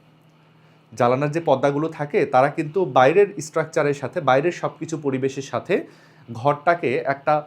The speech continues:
পার্থক্য সৃষ্টি করে। পর্দা বাইরের পরিবেশের থেকে ঘরকে পৃথক করে, অর্থাৎ সে একটা পার্থক্য সৃষ্টি করে। কোষঝিল্লি যেহেতু পর্দার মতো,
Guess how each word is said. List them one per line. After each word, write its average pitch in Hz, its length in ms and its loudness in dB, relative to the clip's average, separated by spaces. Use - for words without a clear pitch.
পার্থক্য 170 420 0
সৃষ্টি 143 360 -6
করে। 92 240 -4
পর্দা 156 460 8
বাইরের 131 320 2
পরিবেশের 175 460 -2
থেকে 190 240 -8
ঘরকে 139 500 -2
পৃথক 208 320 -4
করে, 95 240 -2
অর্থাৎ 143 300 -10
সে 151 160 -4
একটা 151 260 -4
পার্থক্য 170 420 -2
সৃষ্টি 131 320 -8
করে। 101 200 -4
কোষঝিল্লি 185 380 2
যেহেতু 196 280 -2
পর্দার 151 400 4
মতো, 147 340 -4